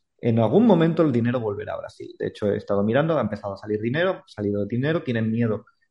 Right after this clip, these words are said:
porque, por ejemplo, han cambiado recientemente la directiva de Petrobras, principal empresa brasileña, pero es que está cotizando a, a que literalmente si la empresa funciona dos años más, sacas dinero. Eh,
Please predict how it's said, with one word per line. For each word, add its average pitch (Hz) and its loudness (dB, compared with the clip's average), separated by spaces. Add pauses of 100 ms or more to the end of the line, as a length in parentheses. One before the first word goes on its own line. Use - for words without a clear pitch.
(120)
porque, 107 0
por 104 -4
ejemplo, 110 0
han 104 2
cambiado 107 4
recientemente 107 -2
la 95 -4
directiva 98 -2
de 95 0
Petrobras, 123 2
principal 95 -12
empresa - -14
brasileña, 170 -2 (480)
pero 95 -6
es 92 -12
que - -20
está 92 -10
cotizando 104 -4
a, 110 -6 (1200)
a 131 -2
que 123 4
literalmente 120 2
si 139 -8
la 127 0
empresa 120 -6
funciona 104 -4
dos 107 0
años 120 -6
más, 127 -6
sacas - -12
dinero. - -12 (1120)
Eh, - -2